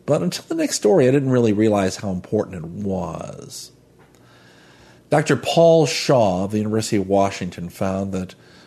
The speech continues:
just feeding memory-deficient mutant fruit flies a drug to increase sleep by three to four hours per day over several days restores their performance on memory tests,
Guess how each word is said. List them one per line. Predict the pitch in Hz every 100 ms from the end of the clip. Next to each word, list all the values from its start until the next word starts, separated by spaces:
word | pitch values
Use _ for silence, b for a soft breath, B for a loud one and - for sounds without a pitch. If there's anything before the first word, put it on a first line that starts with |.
| B
just | - - -
feeding | - - 240 240 220 175
memory-deficient | 170 180 185 160 - 139 147 120
mutant | 117 120 123 120
fruit | - 98
flies | - 87 82 87 95 -
a | 98
drug | 101 107 95 85 -
to | -
increase | 110 113 - 113 101 - -
sleep | - 135 98 67 - - _ _ -
by | 107 123
three | - 110 123
to | 135
four | 131 127 123
hours | 117 117 113
per | -
day | 104 101 82 80 87 -
over | 92 107
several | - 101 107
days | 107 - 78 80 82 b b b b b b -
restores | 104 - - 135 139 151 147
their | 120
performance | 117 - 110 - 113 98 90 90
on | - 92 95
memory | 98 90 82
tests, | - - 78 - -